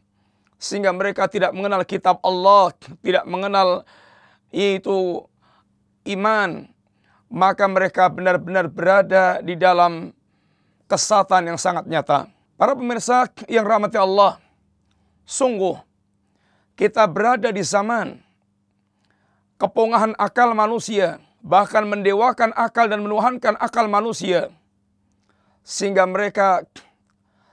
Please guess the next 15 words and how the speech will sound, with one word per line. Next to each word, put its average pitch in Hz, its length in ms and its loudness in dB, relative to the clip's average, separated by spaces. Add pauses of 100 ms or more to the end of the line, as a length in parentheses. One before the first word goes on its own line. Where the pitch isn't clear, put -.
seakan-akan 214 640 2
dengan 202 240 -2
akalnya 214 880 0 (880)
sama 208 400 -2
sekali 226 320 -6
tidak - 240 -2
membutuhkan 202 720 -2
Rasul 214 400 -2
yang 202 160 -4
diutus 214 400 -2
oleh 202 160 -4
Allah 196 320 2
Subhanahu 185 400 -2
wa - 80 -16
taala. 151 280 2